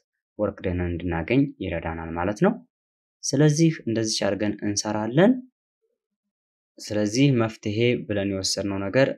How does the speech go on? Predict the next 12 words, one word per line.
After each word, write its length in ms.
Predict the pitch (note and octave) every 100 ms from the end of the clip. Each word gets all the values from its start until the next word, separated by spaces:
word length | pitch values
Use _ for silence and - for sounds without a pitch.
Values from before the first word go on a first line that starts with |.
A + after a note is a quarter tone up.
| -
በእነዚህ 440 | G2 G2 F#2 F#2
ፓራሜትሮች 580 | F2+ F#2 F2+ F2+ F2+ G2
ይቀመጣል። 560 | D#3 - B2+ C3+ D3+ B2+
አሁን 180 | G#2 A2
ቦክሱን 360 | A#2 A#2+ - B2
እዚህ 180 | C3+
ጋር 120 | C#3 A2
ብንሰራውና 600 | G#2 - F#2+ F2+ F#2 F#2+ B2 E3+ - _ _ _ _ _ _ _ _
ፎርሱ 280 | B2+ B2 A#2
ወዴት 240 | A#2 A2 G#2+
ነው 80 | G#2+
የተቀመጠው? 560 | G#2 - A#2+ B2+ C#3